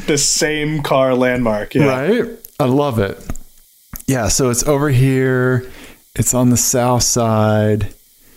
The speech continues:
Speaker 2: It is. Yeah. It's this apartment complex. Um,
Speaker 1: I do think about the, uh,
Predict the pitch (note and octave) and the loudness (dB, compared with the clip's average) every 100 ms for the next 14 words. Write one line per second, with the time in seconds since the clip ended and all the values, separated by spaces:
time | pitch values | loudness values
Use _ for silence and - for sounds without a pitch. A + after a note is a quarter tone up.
0 | _ _ _ B2 B2 B2+ A#2+ A#2+ A#2 A#2 | _ _ _ 0 2 2 4 4 4 2
1 | A#2 A2 - B2+ C3 F3 - D3 C3+ C3 | 0 0 0 0 0 0 2 2 2 0
2 | A#2+ A#2 A2 A2 B2 A2 G#2+ G2+ - - | 0 2 2 4 4 4 0 0 -2 -4
3 | - - _ _ _ _ _ _ _ - | -6 -20 _ _ _ _ _ _ _ -2
4 | A#2 A2 A2 G#2+ A2 A2 G#2+ G#2+ G#2+ G#2+ | 2 2 2 2 2 2 4 4 2 0
5 | - - - - - - - D3+ C#3+ F#3 | -4 -6 -8 -10 -16 -14 -4 -2 0 -2
6 | F#3 D#3+ C#3+ A#2+ A2 G#2 - - - - | -2 -4 -4 -2 0 -2 -6 -14 -10 -10
7 | - - - - - - - _ _ _ | -12 -16 -20 -16 -10 -10 -12 _ _ _
8 | _ _ _ _ _ - C3+ B2 A2 G#2 | _ _ _ _ _ 0 2 2 0 0
9 | G2 F#2+ | 0 -4